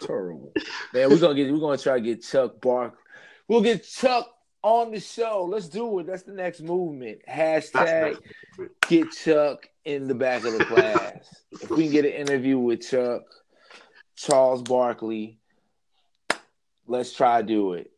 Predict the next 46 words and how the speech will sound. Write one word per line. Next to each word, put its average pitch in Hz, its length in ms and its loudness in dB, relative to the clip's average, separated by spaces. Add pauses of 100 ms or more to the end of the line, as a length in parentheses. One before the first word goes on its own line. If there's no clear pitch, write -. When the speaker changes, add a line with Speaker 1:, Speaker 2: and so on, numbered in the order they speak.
Speaker 1:
We're 113 100 -6
gonna 127 160 6
Speaker 2:
We 120 60 0
Speaker 1:
do 123 60 6
Speaker 2:
will. 117 200 8
Speaker 1:
that - 80 -6
for 113 80 0
the 104 80 0
people 107 380 -2
before 120 300 2
the 117 80 2
season's 107 480 -2
Speaker 2:
We 107 60 4
will. 104 80 6
Speaker 1:
over. 92 160 0
We're 101 100 -2
gonna 101 200 -6
bring 98 280 -4
'em 95 120 -10
on 92 220 -10
here. 82 240 -20 (360)
Speaker 2:
We 131 120 -2
can 143 100 2
get 120 240 6
Big 143 240 6
Chuck 156 280 6
on 151 120 4
the, 147 60 6
on 151 180 4
the, 160 60 4 (180)
on 160 100 6
the 160 60 6
line. 165 460 6 (200)
We 120 140 4
made 101 340 0
it. 82 100 -12 (180)
Speaker 1:
We're 101 200 -4
gonna 82 240 -8
blow 104 300 6
up. 95 260 2 (280)
We're 131 80 2
gonna 131 160 6
have, 120 440 4 (280)
we 135 100 0
have 127 300 0
Tori 151 640 4